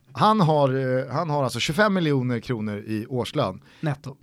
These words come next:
Speaker 1: Det måste ju vara den dyraste tredjemålvakten i världen.
Speaker 2: Det är inte säkert.
Speaker 1: Ja, men de
Speaker 2: Kan
Speaker 1: plockar ändå
Speaker 2: nog
Speaker 1: in
Speaker 2: gå till någon
Speaker 1: Buffon,
Speaker 2: slags
Speaker 1: bakom
Speaker 2: Sitter City
Speaker 1: Chesney.
Speaker 2: på
Speaker 1: Alltså, s-, eh,
Speaker 2: som tredje keeper.
Speaker 1: s-, jo, men herregud. City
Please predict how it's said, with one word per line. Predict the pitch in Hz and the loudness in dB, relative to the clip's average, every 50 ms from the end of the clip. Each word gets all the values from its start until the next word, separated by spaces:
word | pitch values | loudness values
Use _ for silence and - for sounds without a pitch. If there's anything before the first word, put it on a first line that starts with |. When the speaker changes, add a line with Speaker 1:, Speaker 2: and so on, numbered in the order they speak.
| _ _ - | _ _ -4
Speaker 1:
Det | 170 180 | -2 2
måste | 202 190 - - 180 | 2 2 4 4 4
ju | 160 | 6
vara | 156 151 151 | 6 6 6
den | 139 147 147 | 4 4 2
dyraste | 139 156 147 127 117 110 113 | 2 2 4 4 2 0 -4
tredjemålvakten | - - 135 110 107 104 104 101 101 98 - - 107 101 95 85 _ _ _ _ _ _ _ - | -4 -4 -2 -2 0 -2 -2 -4 -6 -6 -6 -6 -8 -6 -6 -8 _ _ _ _ _ _ _ -6
i | 131 117 | -2 0
världen. | 131 131 110 92 - _ _ _ _ _ _ _ _ _ _ _ _ - | 0 0 0 -2 -10 _ _ _ _ _ _ _ _ _ _ _ _ -12
Speaker 2:
Det | 180 170 165 170 170 175 190 | -12 -10 -10 -10 -8 -8 -8
är | 208 | -6
inte | 226 220 185 - 247 247 | -4 -4 -4 -2 -2 -2
säkert. | - - 143 117 - 131 120 _ - - 160 160 _ - - | 0 0 0 -2 -4 -10 -12 _ -14 -16 -16 -16 _ -10 -8
Speaker 1:
Ja, | 123 139 | -6 -2
men | 160 165 170 175 | 0 0 0 0
de | 170 147 | 2 2
Speaker 2:
Kan | 175 147 | 2 4
Speaker 1:
plockar | - 208 226 226 226 | 6 4 6 8 6
ändå | - 185 196 | 8 10 10
Speaker 2:
nog | |
Speaker 1:
in | 185 170 | 8 8
Speaker 2:
gå | - 156 | 8 6
till | 147 170 185 | 6 4 4
någon | 190 185 | 6 8
Speaker 1:
Buffon, | 170 143 131 127 127 | 8 8 8 6 4
Speaker 2:
slags | 123 123 120 101 - _ - - - - - - - - - - - _ _ _ _ _ _ _ - | 2 0 -2 -4 -6 _ -20 -20 -20 -20 -20 -20 -20 -20 -20 -20 -20 _ _ _ _ _ _ _ -14
Speaker 1:
bakom | 147 135 151 160 151 143 139 - 147 - 135 | -4 4 6 8 8 8 6 4 2 2 4
Speaker 2:
Sitter | 139 269 196 143 | 6 6 8 8
City | 233 196 - - 190 | 6 6 6 6 4
Speaker 1:
Chesney. | 165 - 175 156 | 6 8 8 6
Speaker 2:
på | 143 127 123 104 - - - - - - - - - - - - _ _ _ _ _ _ - | 8 6 4 2 -2 -10 -20 -20 -20 -20 -20 -20 -20 -20 -20 -20 _ _ _ _ _ _ -16
Speaker 1:
Alltså, | - - - - 135 120 | -12 -10 -8 -2 -2 -2
s-, | - - - - - 190 | -2 -2 -4 -4 -2 0
eh, | 156 143 135 131 127 123 123 120 117 117 117 117 113 | 2 4 4 4 4 2 2 2 2 2 0 2 2
Speaker 2:
som | 117 113 107 | 2 0 2
tredje | 113 165 151 139 139 135 | 2 0 0 0 0 -2
keeper. | - 139 131 - - 131 | -4 -4 -4 -2 -2 -2
Speaker 1:
s-, | 127 - - 165 | -2 -2 0 4
jo, | 143 160 185 165 | 6 6 6 6
men | 127 120 104 | 2 0 0
herregud. | 101 131 123 127 135 151 120 - - - - - - - _ | 0 2 2 2 2 2 0 0 -4 -18 -20 -20 -20 -20 _
City | - - - - 190 - - - - | -8 -4 0 0 0 0 -2 -4 -4